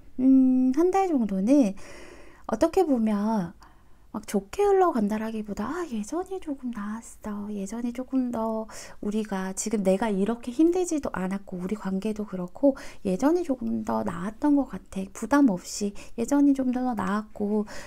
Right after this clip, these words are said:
왠지 그때는, 예전에는 내가, 어,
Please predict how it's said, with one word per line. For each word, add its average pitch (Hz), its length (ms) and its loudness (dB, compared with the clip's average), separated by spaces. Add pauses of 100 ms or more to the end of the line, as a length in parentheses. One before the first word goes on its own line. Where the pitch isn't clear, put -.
(120)
왠지 240 360 0
그때는, 262 840 4
예전에는 285 920 8
내가, 202 560 0 (420)
어, 202 400 -2